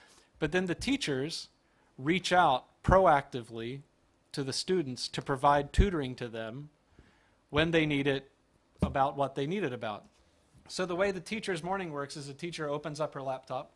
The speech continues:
All of our teachers are women right now. Teacher opens up her laptop and logs into the system, and the first thing she sees is a dashboard with a list of students on it.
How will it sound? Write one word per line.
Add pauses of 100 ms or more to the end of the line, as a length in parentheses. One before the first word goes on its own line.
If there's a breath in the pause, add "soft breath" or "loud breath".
(120)
All
of
our
teachers
are
women
right
now. (300 loud breath)
Teacher
opens
up
her
laptop (460 soft breath)
and
logs
into
the
system,
and
the
first
thing
she
sees
is
a
dashboard
with
a
list
of
students
on
it.